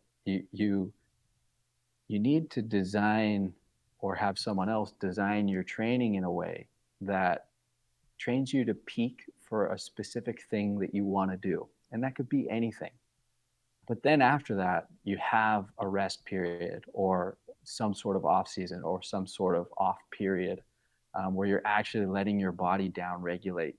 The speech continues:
from that high stress. And if you're not doing that, and we, you know, there's countless athletes who have run into issues with that, but you're just,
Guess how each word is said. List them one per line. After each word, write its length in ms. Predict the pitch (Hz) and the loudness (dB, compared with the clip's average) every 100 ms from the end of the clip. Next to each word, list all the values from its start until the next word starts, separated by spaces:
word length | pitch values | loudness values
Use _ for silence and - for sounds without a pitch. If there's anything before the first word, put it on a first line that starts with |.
| _ _ | _ _
from 440 | 104 101 95 92 95 _ _ - | 0 2 2 0 -6 _ _ -6
that 160 | 92 - | -4 -4
high 240 | - 90 | -6 -6
stress. 640 | 82 - 85 82 98 - _ _ _ _ _ - | -8 -8 -4 -4 -6 -14 _ _ _ _ _ -8
And 100 | 110 | -4
if 160 | 113 - | -4 -2
you're 140 | 117 | -2
not 240 | 123 131 107 | 0 0 0
doing 340 | 117 127 107 | 2 2 2
that, 280 | 85 90 98 | -2 -6 -6
and 140 | 98 | -6
we, 140 | 98 98 _ | -4 -6 _
you 100 | 120 | -10
know, 240 | 90 85 117 - | -8 -8 -10 -12
there's 180 | 104 - - | -12 -10 -4
countless 440 | 98 - 95 - - | -4 -2 -6 -6 -2
athletes 480 | 104 101 85 90 - | -2 -2 -6 -8 -6
who 100 | 92 | -8
have 100 | 107 _ - | -8 _ -6
run 240 | 98 92 | -4 -2
into 260 | 95 95 101 | -2 -2 -2
issues 320 | 120 110 - | -2 -6 -8
with 140 | 90 | -6
that, 240 | 78 82 - _ - - _ | -4 -4 -8 _ -20 -20 _
but 140 | 113 - | -4 -2
you're 140 | 123 | -4
just, 240 | 123 123 | -4 -10